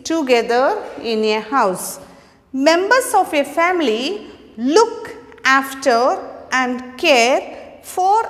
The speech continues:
each other. Members of a family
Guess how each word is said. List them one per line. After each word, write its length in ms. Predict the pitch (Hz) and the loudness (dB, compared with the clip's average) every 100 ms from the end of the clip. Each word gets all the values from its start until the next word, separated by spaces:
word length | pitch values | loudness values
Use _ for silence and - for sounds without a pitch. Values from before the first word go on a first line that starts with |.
| - | -8
each 320 | 247 233 - | -8 -8 -6
other. 500 | 214 175 180 175 - - - - - _ - | -6 -2 -2 -4 -6 -16 -20 -20 -20 _ -2
Members 680 | 240 254 269 349 370 - 233 | 2 4 4 4 2 -2 -4
of 200 | 226 - | -4 -2
a 120 | 208 | -4
family 880 | 214 - 285 262 214 208 254 427 | -4 0 0 2 0 0 -2 -6